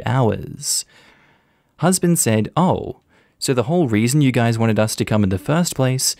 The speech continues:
is so you had babysitters?" Brother-in-law got super offended by that and made a comment that spending time with your nephews isn't babysitting,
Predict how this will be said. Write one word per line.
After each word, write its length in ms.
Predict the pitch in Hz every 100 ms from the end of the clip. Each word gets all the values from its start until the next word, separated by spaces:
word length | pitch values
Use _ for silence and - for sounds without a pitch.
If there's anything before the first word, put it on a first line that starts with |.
| - -
is 180 | 143
so 140 | - 131
you 180 | 123 117
had 320 | 117 104 -
babysitters?" 1000 | 98 98 143 - 180 226 262 - - - _ _ _ _ _ _ _ _ _ -
Brother-in-law 560 | 156 170 170 147 131
got 180 | 131 127
super 340 | - 113 110
offended 440 | 101 - 143 156 101
by 160 | 98
that 340 | 92 95 95 -
and 180 | 107 101
made 140 | 101
a 60 | 95
comment 480 | 135 143 107 101 -
that 220 | 107 - - -
spending 460 | - - 180 220 220
time 240 | 156 156
with 100 | 156
your 120 | 175 165
nephews 600 | 110 98 107 104 107 -
isn't 400 | 107 98 98 -
babysitting, 840 | 98 110 120 110 110 90 71 90